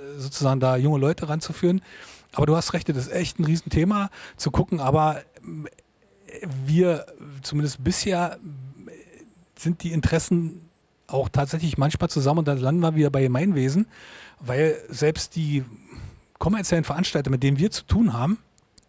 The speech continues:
ähm, leben manchmal davon und machen sicherlich auch, äh,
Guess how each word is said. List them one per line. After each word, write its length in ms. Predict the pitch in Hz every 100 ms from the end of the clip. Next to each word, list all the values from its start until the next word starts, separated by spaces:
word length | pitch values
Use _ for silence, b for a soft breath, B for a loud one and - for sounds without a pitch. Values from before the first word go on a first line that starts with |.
| _ _ - B B B B -
ähm, 420 | - 131 135 123 -
leben 320 | 117 110 202
manchmal 360 | 240 190 - 190
davon 400 | 180 - 190 202
und 160 | 165 120
machen 200 | 120 165
sicherlich 460 | 156 185 156 139
auch, 300 | - 143 -
äh, 120 | -